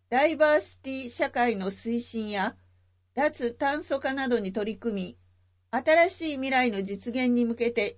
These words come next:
挑戦してまいります。最後に、本年が皆さんにとって幸多い年となりますことを心から祈念申し上げます。三重県知事、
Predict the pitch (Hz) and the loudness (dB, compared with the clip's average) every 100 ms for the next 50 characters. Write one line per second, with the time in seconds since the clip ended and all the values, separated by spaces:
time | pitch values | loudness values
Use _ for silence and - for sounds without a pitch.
0 | - 247 254 349 254 262 - 240 220 208 | -6 0 0 0 -2 -2 0 0 2 0
1 | 202 180 196 247 - _ _ _ _ _ | -2 -4 -6 -6 -10 _ _ _ _ _
2 | _ _ _ _ _ _ _ _ _ _ | _ _ _ _ _ _ _ _ _ _
3 | _ _ - 330 320 240 233 208 - - | _ _ 2 4 4 4 4 2 -8 -16
4 | _ _ _ 320 320 294 247 233 220 202 | _ _ _ 0 0 0 0 0 -2 -2
5 | - - 226 285 403 277 254 233 240 240 | -4 0 0 0 0 2 4 2 2 2
6 | - 196 208 - _ _ _ - 320 339 | 2 -2 -2 -6 _ _ _ -2 0 0
7 | 269 247 269 254 - 220 - 285 240 226 | 2 4 4 2 0 -4 -4 0 2 4
8 | 240 254 - - 220 208 202 185 - - | 2 0 -2 -2 -2 2 2 0 -2 -14
9 | _ 240 240 311 320 277 226 214 247 247 | _ -4 0 2 4 6 6 4 0 2
10 | 220 196 202 202 - 202 190 190 175 247 | 2 0 -2 -2 0 0 2 0 -2 -4
11 | - _ _ _ _ _ _ _ _ _ | -12 _ _ _ _ _ _ _ _ _
12 | _ _ _ _ _ _ 233 269 320 - | _ _ _ _ _ _ 0 2 2 0
13 | 285 262 254 247 185 170 | -2 -2 -4 -6 -4 -4